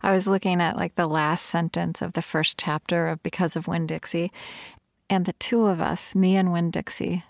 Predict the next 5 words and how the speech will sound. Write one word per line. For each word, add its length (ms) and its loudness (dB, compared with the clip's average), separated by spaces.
started 600 0
walking 420 -2
home. 500 0
And 200 4
that, 160 2